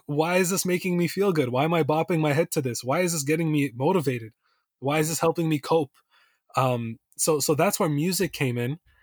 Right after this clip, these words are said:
And then the writing part just came naturally, where I just started writing a cappella rap and calling it poetry, and then incorporating music and then rap battling. So writing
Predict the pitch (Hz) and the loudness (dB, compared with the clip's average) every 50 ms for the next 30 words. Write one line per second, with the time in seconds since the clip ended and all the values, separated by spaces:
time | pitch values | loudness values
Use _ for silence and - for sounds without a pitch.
0 | _ _ _ _ _ _ - 139 147 139 143 143 139 139 139 139 135 135 131 131 | _ _ _ _ _ _ -4 -2 0 0 0 0 2 0 0 0 0 0 -2 -4
1 | - _ _ _ _ _ _ _ 135 160 151 147 151 156 151 151 147 147 135 - | -8 _ _ _ _ _ _ _ 0 2 2 4 2 2 2 2 0 -2 -4 -6
2 | - - - 147 135 123 123 139 123 - - 139 127 123 123 127 131 127 - 143 | -14 -4 0 0 0 2 0 -4 -4 -2 -2 -2 -2 0 2 2 2 2 0 -2
3 | 127 123 120 117 117 117 113 117 113 - _ _ _ _ _ _ _ - 123 131 | 0 0 0 -2 -2 -2 -2 -4 -4 -8 _ _ _ _ _ _ _ -2 -2 0
4 | 123 123 - - - 123 120 120 120 117 110 110 - _ - _ _ _ 139 143 | 0 0 -4 0 0 0 0 0 -2 -4 -6 -12 -20 _ -20 _ _ _ 0 0
5 | 131 135 135 135 131 127 127 - 139 139 135 - 131 - 151 147 143 139 131 143 | 2 2 2 0 0 -2 -2 0 0 2 2 0 -2 -2 -2 0 0 2 2 2
6 | 143 147 - _ _ _ _ _ _ _ - 135 135 127 123 123 123 120 _ - | 2 2 0 _ _ _ _ _ _ _ -4 -2 -2 0 0 -2 -4 -6 _ -4
7 | - 151 143 139 135 131 123 - 151 151 151 143 - 151 151 151 139 _ _ - | 0 0 2 2 0 -2 0 0 2 2 2 2 2 0 0 0 -2 _ _ -20
8 | - _ _ _ 131 131 135 127 123 123 - 135 127 - 135 131 123 127 123 123 | -20 _ _ _ -2 0 0 0 2 2 0 0 2 2 0 0 0 0 -2 0
9 | 135 135 127 135 131 123 - - - - 131 127 131 120 117 123 139 143 120 131 | 0 0 2 0 0 -2 -4 -10 -14 -6 -2 0 0 2 4 4 2 2 2 0
10 | 135 139 139 135 135 131 131 131 127 - - 117 110 _ _ - - - _ _ | 0 2 2 2 2 2 0 0 -2 -2 -4 -4 -4 _ _ -20 -20 -20 _ _
11 | _ _ - 165 190 208 202 208 202 202 202 196 | _ _ 0 2 2 4 4 4 4 2 2 0